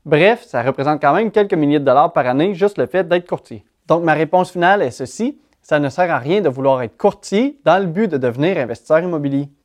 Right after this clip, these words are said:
Par contre, si c'est ta passion de vouloir vendre des maisons et que tu veux être courtier et vendre des maisons à tous les jours, eh bien, c'est sûr que c'est quelque chose qui va grandement t'aider pour devenir investisseur.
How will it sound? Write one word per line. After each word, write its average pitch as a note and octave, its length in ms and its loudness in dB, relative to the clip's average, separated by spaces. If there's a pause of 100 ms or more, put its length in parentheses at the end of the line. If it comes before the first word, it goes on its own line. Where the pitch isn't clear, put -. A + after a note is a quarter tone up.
Par D#3 200 0
contre, G3+ 300 2
si F#3 140 -6
c'est D#3+ 140 -2
ta D3+ 120 2
passion F#3+ 420 2
de E3+ 60 2
vouloir C3+ 320 4
vendre D#3 300 0
des D3 100 2
maisons C#3+ 440 0 (220)
et E3+ 100 -2
que G#3 80 0
tu G3 200 -2
veux G#3 340 4
être C3+ 220 -2
courtier F#3 640 -2
et C#3+ 40 2
vendre E3 240 0
des D3+ 80 0
maisons C#3 400 0
à B2 100 -8
tous G3 140 -2
les D#3+ 140 2
jours, D3 280 0 (240)
eh C3+ 80 -6
bien, D3+ 160 2
c'est F3+ 140 -2
sûr A3+ 260 4
que E3 80 -6
c'est D3 160 -10
quelque C#3 220 -2
chose F#3+ 200 -2
qui - 80 -14
va C3+ 80 0
grandement F#3+ 440 0
t'aider D3 360 0
pour C#3+ 140 -8
devenir C#3 320 -2
investisseur. C3+ 460 -4